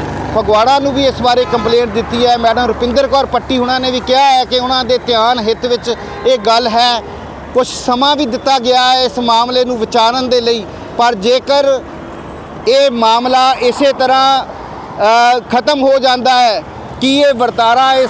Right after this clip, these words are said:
ਅੱਡੇ 'ਤੇ ਇਸੇ ਤਰ੍ਹਾਂ ਚੱਲਦਾ ਰਹੇਗਾ ਜਾਂ ਬੰਦ ਹੋਏਗਾ, ਇਹ ਵੀ ਆਪਣਾ ਇੱਕ ਬਹੁਤ ਵੱਡਾ ਅਹਿਮ ਪ੍ਰਸ਼ਨ ਹੈ। ਤੇ ਕੀ ਆਵਾਜ਼ ਬੁਲੰਦ ਕਰਨ ਲਈ ਪੱਤਰਕਾਰ ਨੂੰ ਹੀ ਤੁਸੀਂ ਕਟਹਿਰੇ 'ਤੇ ਖੜਾ ਕਰ ਦਿੰਦੇ ਹੋ,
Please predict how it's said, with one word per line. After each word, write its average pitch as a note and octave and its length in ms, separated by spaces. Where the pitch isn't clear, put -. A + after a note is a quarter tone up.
ਅੱਡੇ B3+ 280
'ਤੇ C4+ 340
ਇਸੇ C4 300
ਤਰ੍ਹਾਂ C4+ 500
ਚੱਲਦਾ A#3+ 380
ਰਹੇਗਾ C#4 440
ਜਾਂ C4+ 180
ਬੰਦ A#3 320
ਹੋਏਗਾ, B3+ 360
ਇਹ C4+ 120
ਵੀ C#4 140
ਆਪਣਾ B3+ 340
ਇੱਕ A#3+ 160
ਬਹੁਤ A#3+ 280
ਵੱਡਾ A#3+ 380
ਅਹਿਮ A#3+ 240
ਪ੍ਰਸ਼ਨ B3 440
ਹੈ। F#3+ 140
ਤੇ C#4+ 100
ਕੀ D#4 340
ਆਵਾਜ਼ A3+ 480
ਬੁਲੰਦ A#3+ 380
ਕਰਨ B3+ 460
ਲਈ B3 240
ਪੱਤਰਕਾਰ C4 640
ਨੂੰ C4+ 260
ਹੀ D#4 140
ਤੁਸੀਂ C#4+ 280
ਕਟਹਿਰੇ C4 380
'ਤੇ B3+ 160
ਖੜਾ C4+ 260
ਕਰ C4 200
ਦਿੰਦੇ B3+ 300
ਹੋ, B3+ 200